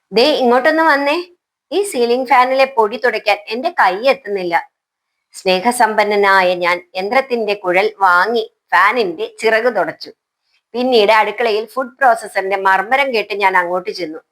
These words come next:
പച്ചക്കറികൾ കലാബോധത്തോടെ അരിഞ്ഞു കൂട്ടുകയാണ് യന്ത്രം. എന്നെ യന്ത്രത്തിന് കാവലിരുത്തി ഭാര്യ കുളിക്കാൻ പോയി. പിന്നീട് ഏതാനും ദിവസങ്ങൾക്കകം കോട്ടൺ ഹിൽ അവന്യൂവിലെ എട്ടാം നമ്പർ ഭവനത്തിൽ പലതും സംഭവിച്ചു.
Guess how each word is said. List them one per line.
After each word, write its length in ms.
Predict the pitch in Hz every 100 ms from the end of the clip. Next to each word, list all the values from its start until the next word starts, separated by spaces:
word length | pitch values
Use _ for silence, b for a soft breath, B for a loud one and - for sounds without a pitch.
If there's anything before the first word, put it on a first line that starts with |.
| b b b b 208
പച്ചക്കറികൾ 640 | 208 233 233 220 208 202
കലാബോധത്തോടെ 1200 | 196 190 185 202 226 226 202 208 214 202 190 180 -
അരിഞ്ഞു 380 | 196 208 247 311
കൂട്ടുകയാണ് 800 | 240 208 208 247 196 185 185 202
യന്ത്രം. 400 | 262 175 175 175 - _ _ b b b -
എന്നെ 240 | 202 220
യന്ത്രത്തിന് 580 | 220 202 202 233 247 247
കാവലിരുത്തി 800 | 247 190 202 247 208 185 190 - -
ഭാര്യ 380 | 185 196 254
കുളിക്കാൻ 640 | 240 - 202 - 220 220 277
പോയി. 340 | 185 170 151 _ b b b b _ 220
പിന്നീട് 340 | 202 208 202
ഏതാനും 760 | 196 185 196 185 208 220 247
ദിവസങ്ങൾക്കകം 800 | 220 208 185 233 233 214 196 185 - _
കോട്ടൺ 400 | 202 202 208 262
ഹിൽ 220 | 262 233 -
അവന്യൂവിലെ 640 | 196 196 233 254 214 196 180
എട്ടാം 400 | 175 233 262 247
നമ്പർ 280 | 226 214 208
ഭവനത്തിൽ 460 | 214 190 208 - 165 -
പലതും 440 | 180 165 160 180 185
സംഭവിച്ചു. 680 | - 160 151 165 170 147